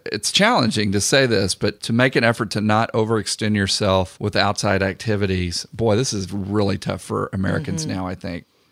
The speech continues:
Speaker 1: It was hard for us. We had to
Speaker 2: Mm-hmm.
Speaker 1: get to a point with extracurricular activities, and we're not talking about ours, we're talking about the kids.
Speaker 2: Yeah.
Speaker 1: You know, that we had
Speaker 2: Volunteering at your school or your kids' school and all that kind of
Speaker 1: Yeah,
Speaker 2: stuff.
Speaker 1: all
Speaker 2: And
Speaker 1: that. We finally had to say, "Okay, for this season, what's,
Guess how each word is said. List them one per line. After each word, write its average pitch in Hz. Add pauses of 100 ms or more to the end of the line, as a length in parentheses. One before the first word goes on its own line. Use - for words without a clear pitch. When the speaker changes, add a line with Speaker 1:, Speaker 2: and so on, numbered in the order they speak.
(120)
Speaker 1:
It -
was 107
hard 110
for 131
us. 151
We 110
had 107
to 101
Speaker 2:
Mm-hmm. 160
Speaker 1:
get 127
to 127
a 113
point 117
with 107 (100)
extracurricular 120
activities, 110 (400)
and 107
we're 120
not 165
talking 131
about 104
ours, 110
we're 110
talking 117
about 101
the 98
kids. 165
Speaker 2:
Yeah. 175 (220)
Speaker 1:
You 107
know, 101
that 104
we 185
had 196
Speaker 2:
Volunteering 214
at 208
your 208
school 196
or 185
your 190
kids' 196
school 185
and 175
all 170
that 160
kind 175
of 170
Speaker 1:
Yeah, 233
Speaker 2:
stuff. 95
Speaker 1:
all 135
Speaker 2:
And 160
Speaker 1:
that. 101
We 131
finally 135
had 117
to 117
say, 110
"Okay, 113
for 113
this 135
season, 113
what's, 117